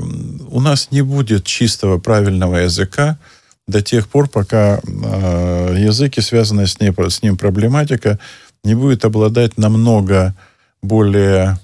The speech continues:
высокой социальной ценностью в нашем обществе.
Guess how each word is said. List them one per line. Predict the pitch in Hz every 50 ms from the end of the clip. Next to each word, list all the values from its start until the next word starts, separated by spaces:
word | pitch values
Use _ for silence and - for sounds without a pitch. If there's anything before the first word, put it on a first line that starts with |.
| -
высокой | - 107 101 101 - - 110 104 - 95 90
социальной | - - 92 - - 104 98 95 95 95 95
ценностью | - - 147 151 147 131 - - 107
в | 92
нашем | 98 101 92 - - 90 -
обществе. | - 87 - - - - - _